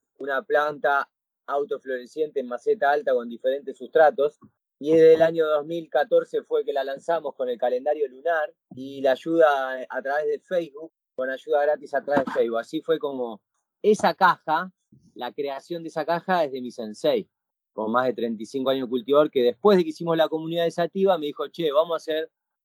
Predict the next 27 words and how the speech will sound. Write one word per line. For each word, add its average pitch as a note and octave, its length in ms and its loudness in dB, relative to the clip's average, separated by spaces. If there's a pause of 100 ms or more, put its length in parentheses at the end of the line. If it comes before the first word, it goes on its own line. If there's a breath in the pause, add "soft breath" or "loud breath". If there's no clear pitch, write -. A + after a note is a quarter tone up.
(140)
esta C#3+ 360 2
idea D3+ 240 4
que C3 100 -6
yo C#3+ 180 -10
tengo C#3 180 -10
hace D3 180 -10
mucho D3+ 280 -6
tiempo", F3 500 0
y C#3+ 60 -4
bueno, A#2+ 240 -2
yo C#3+ 220 -14
lo C#3+ 80 -10
ayudé C#3+ 240 -8
con C#3 100 -4
la C3 120 -2
parte C#3+ 260 -4
de C#3 60 -4
diseño D3 320 -14
y - 20 -12
publicidad, E3 640 2 (440)
y B2 160 2
él C#3 120 4
hizo C#3+ 180 0
la C3 140 6
creación B2+ 380 2
del C#3 160 0
producto, D#3 640 2